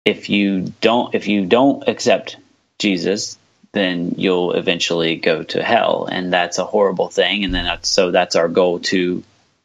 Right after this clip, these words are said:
bring people in, because we don't want that to happen. But when I mentioned it before the show, I said one of my flaws is I don't share probably as much as I should. And I pointed out that I am on this show sharing, which is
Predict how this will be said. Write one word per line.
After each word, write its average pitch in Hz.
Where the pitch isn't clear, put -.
bring 120
people 110
in, 143
because -
we 92
don't 87
want 85
that 85
to 85
happen. 90
But -
when 110
I 98
mentioned 123
it 98
before 95
the 98
show, 151
I 101
said 98
one 95
of 90
my 92
flaws 107
is 90
I 104
don't 107
share 113
probably 104
as 113
much 117
as 104
I 98
should. -
And 95
I 95
pointed 113
out -
that 95
I 101
am 117
on 101
this 92
show 110
sharing, 101
which 101
is 95